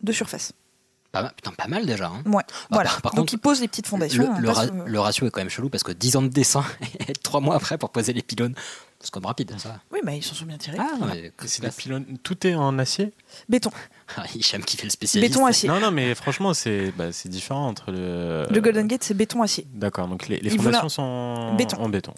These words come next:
Speaker 3: Ok.
Speaker 1: Ouais, c'est béton. Euh, je crois que c'est pour, euh, les fondations, c'est, euh, cent soixante-dix-neuf mille tonnes de béton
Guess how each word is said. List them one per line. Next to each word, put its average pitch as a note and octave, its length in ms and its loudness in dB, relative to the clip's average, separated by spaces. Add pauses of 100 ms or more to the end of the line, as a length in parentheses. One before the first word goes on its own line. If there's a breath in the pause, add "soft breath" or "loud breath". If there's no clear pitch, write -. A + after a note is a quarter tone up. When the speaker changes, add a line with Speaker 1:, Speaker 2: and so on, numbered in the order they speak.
Speaker 3:
Ok. A3 80 4
Speaker 1:
Ouais, G#3+ 220 4
c'est G3+ 320 2
béton. A3+ 600 2
Euh, F#3+ 720 6
je F#3 120 0
crois A#3 200 2
que A3+ 120 0
c'est G3+ 160 0
pour, F#3+ 240 -4
euh, F#3 160 4
les F#3 140 0
fondations, G3+ 580 0
c'est, A3 520 4
euh, F3+ 640 -2
cent A3 200 0
soixante-dix-neuf G3 680 -4
mille G#3+ 220 0
tonnes A3 260 0
de F#3 80 -6
béton F3+ 280 -10